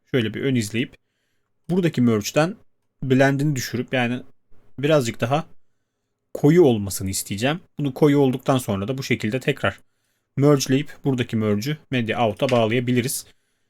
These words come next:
Böylece ne oldu? Elimizde aslında bu şekilde hareket eden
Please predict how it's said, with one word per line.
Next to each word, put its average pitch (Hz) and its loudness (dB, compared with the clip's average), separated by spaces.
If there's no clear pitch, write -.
Böylece 107 -4
ne 131 -2
oldu? 120 -2
Elimizde 107 0
aslında 123 -4
bu 160 -4
şekilde 104 -2
hareket 127 2
eden 123 -2